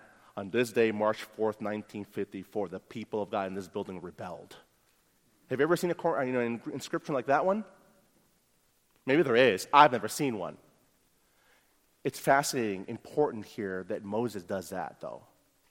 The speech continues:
He inscribes in, in, in the history of the people of Israel their rebellion against God and raises a very profound issue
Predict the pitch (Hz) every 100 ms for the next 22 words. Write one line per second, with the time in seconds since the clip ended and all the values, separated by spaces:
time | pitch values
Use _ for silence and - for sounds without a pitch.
0 | _ 131 110 - - 123 127 120 - 107
1 | 104 - - 117 104 95 - - _ 117
2 | 104 98 139 - - 120 107 98 - 117
3 | - 104 95 104 98 98 90 90 101 107
4 | 101 92 82 101 104 107 110 98 90 92
5 | - 85 80 90 _ _ - - 120 113
6 | 113 120 139 139 131 117 101 117 113 -
7 | 113 - 117 104 90 95 - - 78